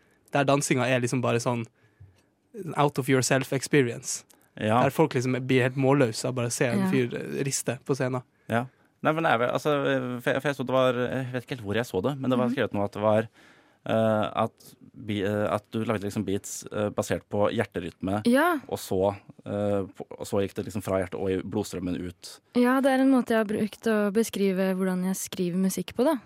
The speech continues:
Speaker 2: Mhm.
Speaker 3: At det er viktig for meg å liksom kunne kjenne beaten i kroppen også når jeg skriver og komponerer.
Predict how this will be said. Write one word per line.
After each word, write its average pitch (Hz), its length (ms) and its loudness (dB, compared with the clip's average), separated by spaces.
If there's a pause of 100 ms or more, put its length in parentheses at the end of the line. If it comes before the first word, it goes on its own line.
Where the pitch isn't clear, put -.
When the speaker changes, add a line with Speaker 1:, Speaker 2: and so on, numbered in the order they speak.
Speaker 2:
Mhm. 262 120 2
Speaker 3:
At 233 100 2
det 220 100 2
er 220 160 0
viktig - 300 -6
for 196 80 -2
meg 190 160 2
å 202 40 0
liksom 202 200 -2
kunne 185 200 0
kjenne 180 640 -2
beaten 175 320 -4
i 180 40 -2
kroppen 175 380 -6
også 175 220 -4
når 170 160 -2
jeg 165 140 -2 (120)
skriver 175 580 -4 (120)
og 170 340 -6
komponerer. 175 460 -2